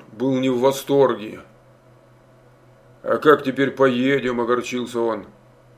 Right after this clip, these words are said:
«На трех колесах». «Ничего», успокаивал великий скотогон. «Звездолет как-никак, не полуторка. Заводи». «Да в том-то и дело,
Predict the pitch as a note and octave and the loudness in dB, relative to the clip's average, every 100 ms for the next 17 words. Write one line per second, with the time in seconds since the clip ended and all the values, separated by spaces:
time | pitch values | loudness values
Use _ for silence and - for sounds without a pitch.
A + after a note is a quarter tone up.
0 | _ _ _ _ _ - A#2 C#3 C#3 - | _ _ _ _ _ -6 -2 2 2 4
1 | C3+ D3 C3 G2+ - - _ _ _ _ | 2 4 0 -4 -14 -20 _ _ _ _
2 | _ - _ _ _ _ - - G#3 - | _ -20 _ _ _ _ -14 -4 -2 4
3 | E3 E3 E3+ E3 D3+ A#2+ - - _ _ | 6 8 10 10 8 4 0 -18 _ _
4 | - A#2+ - B2+ B2+ C3+ B2 B2 A2+ B2+ | -14 -12 0 0 6 6 8 4 0 -4
5 | C3 A#2+ A#2+ - B2 B2 B2 A#2+ G2 - | -4 -6 -6 -2 0 2 4 2 0 -14
6 | - _ _ - G#2 F3 D3+ E3 D#3 F#3+ | -20 _ _ -10 2 2 8 8 8 4
7 | E3+ D3+ C#3 C#3 C3+ A2+ - - - _ | 4 0 0 2 4 4 0 -16 -20 _
8 | B2+ B2 C3 D3 E3+ D3 C3 A#2 G#2+ - | -6 4 6 6 2 2 2 -2 -4 -10
9 | - _ _ _ _ _ _ G2 A2+ D3+ | -20 _ _ _ _ _ _ 0 6 10
10 | E3+ E3+ A#2 - - _ _ _ _ _ | 10 6 0 -8 -20 _ _ _ _ _
11 | _ _ _ _ _ _ _ _ - _ | _ _ _ _ _ _ _ _ -20 _
12 | - D#2+ C3 C3+ D#3 D3+ D#3 C3+ A#2 C3 | -8 0 2 2 -2 0 -2 0 4 6
13 | C#3+ C3+ | 8 6